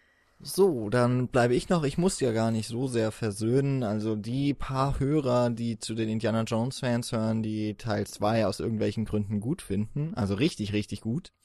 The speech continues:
ähm, die werden jetzt vielleicht mit mir auch so ungefähr auf einer Wellenlänge sein.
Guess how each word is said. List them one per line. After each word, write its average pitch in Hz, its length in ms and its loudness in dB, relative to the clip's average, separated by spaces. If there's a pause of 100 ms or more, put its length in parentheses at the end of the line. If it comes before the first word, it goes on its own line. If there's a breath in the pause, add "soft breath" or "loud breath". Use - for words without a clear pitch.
(440 soft breath)
ähm, 107 400 0 (520 soft breath)
die 139 360 2
werden 120 360 4
jetzt 117 220 0
vielleicht 113 360 2
mit 110 140 -2
mir 120 280 0
auch 107 280 -2
so 107 200 -2
ungefähr 117 320 0
auf - 100 -4
einer 104 80 0
Wellenlänge 139 460 0
sein. 117 280 2